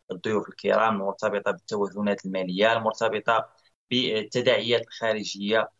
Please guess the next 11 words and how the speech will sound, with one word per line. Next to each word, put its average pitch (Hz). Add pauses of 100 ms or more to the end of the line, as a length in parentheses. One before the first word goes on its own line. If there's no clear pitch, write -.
(180)
والمتعلقة 110
بانعكاسات 101
الحرب، 101 (100)
آه، 98 (160)
الروسية 107
الأوكرانية، 104 (280)
وكذلك 147
المرتبطة 139
ببعض 131
الاختلالات 127
البنيوية 123